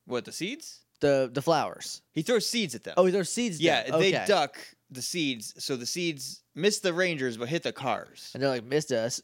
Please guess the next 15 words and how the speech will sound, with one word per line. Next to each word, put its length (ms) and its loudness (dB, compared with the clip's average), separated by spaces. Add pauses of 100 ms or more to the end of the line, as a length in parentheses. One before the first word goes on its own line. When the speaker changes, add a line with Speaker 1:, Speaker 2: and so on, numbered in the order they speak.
Speaker 2:
And 120 -2
s-, 200 -6 (180)
it 320 2
didn't 320 -2
sound 380 2
like 240 0
any 200 6
of 100 0
the 80 4
Rangers 520 -2 (140)
said, 420 2
like, 160 0 (140)
"You 160 0
missed 300 2
us." 380 0